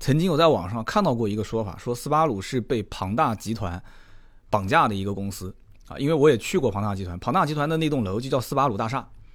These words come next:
哈哈，就庞大集团的总部，他们老大庞清华办公的地方，那栋楼就叫斯巴鲁大厦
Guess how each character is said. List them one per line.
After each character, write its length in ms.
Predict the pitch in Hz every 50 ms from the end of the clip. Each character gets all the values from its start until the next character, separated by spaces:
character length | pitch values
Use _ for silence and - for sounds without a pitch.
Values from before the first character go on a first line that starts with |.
| - - - - - - - - -
哈 220 | - 98 160 156
哈， 220 | 127 127 113 - - - - - - - -
就 80 | 151
庞 180 | 143 - 135 165
大 140 | 226 220 175
集 100 | 147 185
团 120 | 185 190
的 80 | 202 175
总 200 | - 135 107 107
部， 280 | 151 185 147 - - -
他 80 | -
们 80 | 143 143
老 80 | 110
大 140 | 120 165 151
庞 160 | 120 - 147 139
清 160 | 156 175 160
华 260 | 123 117 135 160 - - - - - -
办 140 | - 160 147
公 140 | 151 165 175
的 80 | 165 127
地 140 | 120 110
方， 160 | 101 95 90 113
那 80 | 127
栋 160 | 120 123 113
楼 180 | 101 90 104 139
就 120 | - 131
叫 100 | 127 123
斯 140 | 110 - 131
巴 120 | 135 131 139
鲁 120 | 104 101
大 100 | 117 113
厦 120 | 110 135